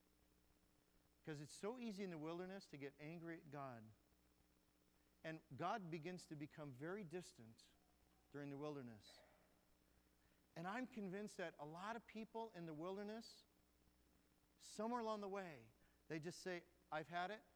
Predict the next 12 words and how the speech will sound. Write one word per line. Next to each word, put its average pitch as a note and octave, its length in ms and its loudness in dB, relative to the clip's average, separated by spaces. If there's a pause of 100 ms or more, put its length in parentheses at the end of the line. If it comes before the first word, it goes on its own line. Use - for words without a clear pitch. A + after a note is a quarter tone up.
(1000)
and D#3 100 0
they D#3 60 4
walk D3 280 2
away D#3 180 0
from C#3+ 220 -8
God. A#2+ 260 -8 (2250)
Most A3+ 360 4
people G#3 300 0
that G3 200 2
leave G3 480 0 (360)
the D3 100 -4
church, - 720 -4